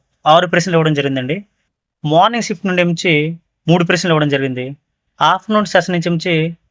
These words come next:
మూడు ప్రశ్నలు ఇవ్వడం జరిగింది. మొత్తం ఆరు ప్రశ్నలు ఇవ్వడం జరిగింది. ఇప్పుడు ఫస్ట్ మనం మార్నింగ్ సెషన్ నుంచి వచ్చి అడిగిన మూడు ప్రశ్నలు, ఆఫ్టర్‌నూన్ సె-, సెషన్ నుంచి వచ్చిన మూడు ప్రశ్నలు చూద్దాం. మార్నింగ్ సెషన్ నుండి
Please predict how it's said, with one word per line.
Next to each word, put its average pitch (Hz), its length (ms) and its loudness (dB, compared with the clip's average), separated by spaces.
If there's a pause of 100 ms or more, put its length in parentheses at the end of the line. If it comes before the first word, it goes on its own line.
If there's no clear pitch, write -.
(140)
మూడు 180 200 4
ప్రశ్నలు 175 240 0
ఇవ్వడం 151 180 0
జరిగింది. 131 280 -2 (480)
మొత్తం 165 300 4
ఆరు 170 160 4
ప్రశ్నలు 175 240 0
ఇవ్వడం 156 200 2
జరిగింది. 135 300 -2 (920)
ఇప్పుడు 175 260 0
ఫస్ట్ 180 280 2
మనం 170 160 2 (560)
మార్నింగ్ 196 420 4
సెషన్ 202 220 0
నుంచి 185 180 -2
వచ్చి 170 140 -4 (180)
అడిగిన 170 240 2 (420)
మూడు 170 180 2
ప్రశ్నలు, 175 320 0 (520)
ఆఫ్టర్‌నూన్ 202 400 0
సె-, 180 320 6
సెషన్ 180 240 0
నుంచి 170 140 -2
వచ్చిన 165 180 0
మూడు 165 180 2
ప్రశ్నలు 208 300 -4
చూద్దాం. - 180 -8 (960)
మార్నింగ్ 170 500 -4
సెషన్ 170 300 -4
నుండి 165 240 -4